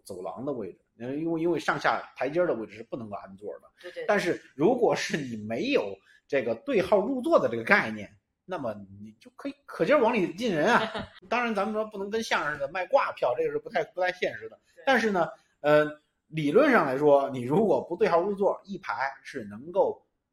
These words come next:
Speaker 1: 当初我觉得咱们不好使，估计百分之二十的人吧，
Speaker 2: 多出来。
Speaker 1: 比如这排
Speaker 2: 嗯。
Speaker 1: 一开始就，如果是安座能坐十个人，你如果大家挤一挤，我觉得坐十二三个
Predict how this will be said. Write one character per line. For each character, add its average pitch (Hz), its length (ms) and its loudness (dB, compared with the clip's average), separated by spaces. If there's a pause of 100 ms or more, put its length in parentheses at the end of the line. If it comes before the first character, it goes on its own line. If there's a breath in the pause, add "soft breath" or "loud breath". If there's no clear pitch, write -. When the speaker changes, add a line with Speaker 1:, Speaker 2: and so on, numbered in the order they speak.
(160)
Speaker 1:
当 113 220 -2
初 117 240 -10
我 95 80 -6
觉 90 160 -12
得 104 360 -14 (380)
咱 - 140 -20
们 101 360 -14 (220)
不 113 80 -8
好 135 100 -2
使， 135 200 -4
估 117 100 -4
计 110 60 -8
百 98 140 -2
分 123 80 -6
之 160 60 2
二 185 200 4
十 117 160 -6
的 131 40 -2
人 117 220 -4
吧， 147 220 0
Speaker 2:
多 208 80 -6
出 214 80 -8
来。 - 80 -14
Speaker 1:
比 139 60 0
如 170 100 10
这 190 260 6
排 151 200 6
Speaker 2:
嗯。 202 160 -6 (120)
Speaker 1:
一 190 140 -6
开 208 160 6
始 175 60 -4
就， 185 120 0 (140)
如 180 120 -2
果 202 160 4
是 151 120 -2 (100)
安 208 160 -4
座 247 180 6
能 135 140 -8
坐 147 140 0
十 - 200 -8
个 135 80 0
人， 98 120 -4 (180)
你 107 180 -14 (320)
如 143 120 -10
果 143 100 -2
大 139 160 -2
家 151 100 -2
挤 - 120 -16
一 131 60 -14
挤， - 140 -20
我 - 120 -20
觉 117 100 -4
得 120 60 0
坐 123 180 -4
十 - 140 -6
二 120 120 -2
三 123 140 -6
个 123 80 -18